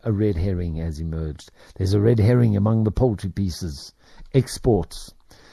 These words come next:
Instead of asking for tariffs to protect the local industry against imports, South Africa can cure all its chicken ills by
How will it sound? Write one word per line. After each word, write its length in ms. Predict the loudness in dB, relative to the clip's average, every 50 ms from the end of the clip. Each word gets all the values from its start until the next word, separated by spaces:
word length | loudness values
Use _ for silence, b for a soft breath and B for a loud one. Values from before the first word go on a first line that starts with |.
| b b b b
Instead 360 | 2 2 2 4 4 4 4
of 120 | 4 2 0 0
asking 520 | 2 2 2 2 2 0 0 0 0 2
for 120 | 2 -2
tariffs 360 | -2 2 2 2 4 2 0 0
to 140 | -2 -4 -2
protect 380 | -2 -4 0 2 0 2 2
the 100 | 2 4
local 320 | 4 4 4 4 2 -2 -2
industry 680 | 0 0 2 2 2 0 -2 -2 -4 -2 -2 -2 -2
against 420 | -4 -4 -2 0 -2 -2 -4 -8 -6
imports, 720 | -2 0 0 0 0 -2 -6 -6 -6 -10 -14 -16 -18 -20 B B B B B B B B B B
South 300 | -6 -2 2 2 2 2
Africa 360 | 2 0 -2 -2 -2 -4 -4
can 240 | -2 0 0 0 0
cure 240 | 0 2 2 2 2
all 320 | 2 2 2 2 2 2
its 160 | -2 -2 -6 -8
chicken 320 | -12 -10 -6 -4 -4 -4
ills 280 | -4 -4 -6 -6 -6 -4
by 160 | -4 -4